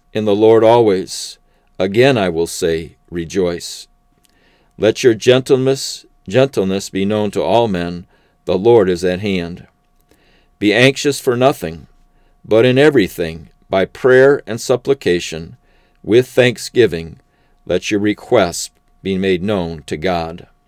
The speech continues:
And the peace of God, which surpasses all understanding,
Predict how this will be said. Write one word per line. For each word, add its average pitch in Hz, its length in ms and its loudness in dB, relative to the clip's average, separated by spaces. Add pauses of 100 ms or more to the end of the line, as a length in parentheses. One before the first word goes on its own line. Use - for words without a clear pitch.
(800)
And 95 180 -4
the 104 60 0
peace 139 380 0
of 123 120 2
God, 117 360 4
which 104 160 0
surpasses 101 680 -2
all 107 220 2
understanding, 98 840 -6